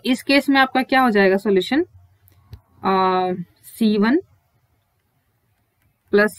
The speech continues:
सी टू एक्स प्लस सी थ्री एक्स स्क्वायर into e to the power lambda x।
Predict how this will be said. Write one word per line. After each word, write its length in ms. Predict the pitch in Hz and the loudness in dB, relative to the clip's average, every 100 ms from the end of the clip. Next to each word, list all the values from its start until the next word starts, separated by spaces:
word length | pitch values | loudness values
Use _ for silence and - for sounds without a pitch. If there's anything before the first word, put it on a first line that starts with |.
| - | -4
सी 160 | 208 | -2
टू 360 | 202 - 214 - | -2 -2 -4 -2
एक्स 400 | 185 262 - - _ _ _ _ _ _ _ | -2 -2 -6 -20 _ _ _ _ _ _ _
प्लस 220 | 196 220 - _ - | 0 0 -6 _ -4
सी 140 | 202 | -2
थ्री 320 | 185 196 233 311 _ _ _ - | -2 -2 -2 -4 _ _ _ -4
एक्स 280 | 196 220 - _ _ | -4 -4 -16 _ _
स्क्वायर 400 | - - 160 - _ _ _ _ _ _ _ _ _ _ _ _ _ | -16 -4 -2 -4 _ _ _ _ _ _ _ _ _ _ _ _ _
into 440 | 214 233 226 - 285 311 | -2 -2 -2 -2 0 0
e 120 | 208 214 | -2 -2
to 120 | 233 | -2
the 140 | 208 220 208 | -2 0 0
power 220 | 185 240 349 _ _ _ _ _ _ | 0 0 -4 _ _ _ _ _ _
lambda 440 | 185 180 180 175 165 | -2 0 0 -2 -4
x। 160 | 151 | -8